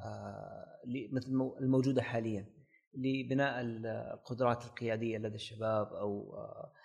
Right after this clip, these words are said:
آه، تطوير مواهب معينة أو، أو، آه،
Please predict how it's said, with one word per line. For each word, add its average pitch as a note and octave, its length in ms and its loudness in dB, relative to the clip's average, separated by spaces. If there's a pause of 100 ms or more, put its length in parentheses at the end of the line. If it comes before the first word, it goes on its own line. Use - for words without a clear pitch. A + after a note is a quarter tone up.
(240)
آه، - 320 -12
تطوير C#3 640 4
مواهب B2+ 400 6
معينة A#2 480 4
أو، A2 360 -2
أو، A2 320 -2
آه، G#2 420 -10